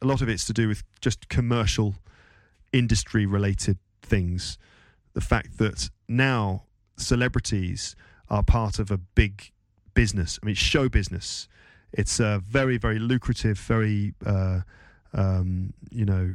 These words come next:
uh, very, uh, big money-making industry. So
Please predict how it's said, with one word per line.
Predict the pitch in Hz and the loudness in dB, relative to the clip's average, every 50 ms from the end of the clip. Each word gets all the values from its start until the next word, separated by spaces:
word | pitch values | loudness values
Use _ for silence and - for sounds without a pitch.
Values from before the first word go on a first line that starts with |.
| - - - | -8 -8 -4
uh, | 104 98 95 95 92 92 95 98 - _ - | -2 0 0 0 0 -2 -4 -6 -10 _ -2
very, | 117 113 107 104 101 98 95 95 - _ _ _ _ _ _ _ _ _ _ _ _ _ _ - - _ _ _ _ | 0 0 2 0 0 -2 -2 -4 -8 _ _ _ _ _ _ _ _ _ _ _ _ _ _ -20 -20 _ _ _ _
uh, | - 101 95 92 92 92 92 92 95 95 90 - - - - - - - - - - - - 104 - | -6 -4 -2 -2 -2 -2 -2 -2 -2 -4 -4 -6 -8 -14 -14 -14 -14 -14 -14 -14 -18 -16 -16 -14 0
big | - 139 131 113 98 | 0 2 2 2 -2
money-making | 101 104 110 117 117 117 113 110 113 107 - 113 110 | -2 -2 0 0 0 0 0 -2 -2 -2 -4 -2 -2
industry. | 131 165 180 170 - - - 95 92 - - - - _ _ _ _ - _ _ | -2 -2 -2 -4 -4 -4 -6 -6 -6 -6 -8 -12 -20 _ _ _ _ -20 _ _
So | _ - - - 120 113 110 107 107 | _ -8 -4 -2 0 0 0 -2 -4